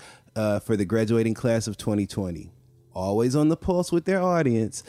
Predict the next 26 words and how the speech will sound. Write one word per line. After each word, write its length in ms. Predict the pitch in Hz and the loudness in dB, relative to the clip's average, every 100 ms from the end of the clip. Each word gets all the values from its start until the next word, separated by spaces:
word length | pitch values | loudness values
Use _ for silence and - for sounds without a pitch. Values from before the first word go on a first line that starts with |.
| - | -12
the 100 | 101 | -6
sisters 460 | 98 127 120 131 120 | -2 -2 -2 -2 -4
chose 280 | - 123 117 | -2 0 0
to 80 | 101 | -4
perform 440 | 101 - 117 113 | -6 -4 -2 0
their 140 | 110 101 | 0 0
hit 200 | 135 123 | -2 -2
single, 380 | - 117 110 | -2 0 2
Do 320 | 107 92 107 92 | 0 0 0 0
It, 240 | 87 - - - | -6 -14 -20 -8
as 180 | 95 98 | -6 -4
it 100 | 95 | -2
represents 600 | 107 - 104 107 110 - | -2 0 -2 0 -2 -4
exactly 640 | 90 85 107 113 - 113 | -8 -4 -2 -2 0 0
what 160 | 101 92 | 0 -2
most 340 | 98 120 117 | -2 -2 -2
students 340 | - 117 107 104 | -2 -2 -2 -6
look 120 | 98 | -6
forward 300 | 147 147 147 | 0 0 0
to 60 | 120 | -2
being 220 | 104 104 | -2 0
able 240 | 117 139 | 0 2
to 100 | 156 | 0
do 300 | 131 131 131 | 0 0 0
as 320 | 107 98 95 | -2 -4 -6
adults. 800 | - 95 82 - - - - - | -6 -10 -10 -14 -16 -16 -18 -18